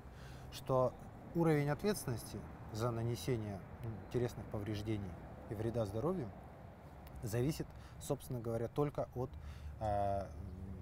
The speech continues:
тех последствий, которые, э, з-, здоровью, которые был-, г-, были причинены. То есть, если один другому человеку наносит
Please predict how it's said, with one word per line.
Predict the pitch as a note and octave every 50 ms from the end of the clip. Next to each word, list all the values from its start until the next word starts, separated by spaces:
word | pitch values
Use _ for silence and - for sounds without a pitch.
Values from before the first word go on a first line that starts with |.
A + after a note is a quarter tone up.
| - - - -
тех | - C#3 -
последствий, | - - - - C#3+ E3 - - - A#2
которые, | - - - - A#2 A2+ G#2 -
э, | A#2 A#2 A2 G#2+ G#2 G#2 G2+ G2+ G2+ G2+ G2+
з-, | G#2 A2+ A2+ A#2
здоровью, | A2+ G#2 F#2+ B2 A#2+ D3 E3+ F3 D3+
которые | - A2+ - C3+ B2+ B2+ A2
был-, | A2 A#2 A#2 A#2 G#2+ G#2+ G#2+ A2+
г-, | A#2
были | G#2+ A#2+ A#2+ A#2+
причинены. | A#2 - A2 - - A2 G#2+ - - - - - -
То | - C3
есть, | A#2 F#2 - - - - - - - - - - - - - -
если | - C3 - D3
один | C#3 C#3+ F3 D#3+
другому | C3+ B2+ A#2+ C3+ C#3+ C3 B2+ A#2+ A#2
человеку | - - A#2 A2+ A2 - -
наносит | A2 A2+ A#2 A#2+ A2+ - - -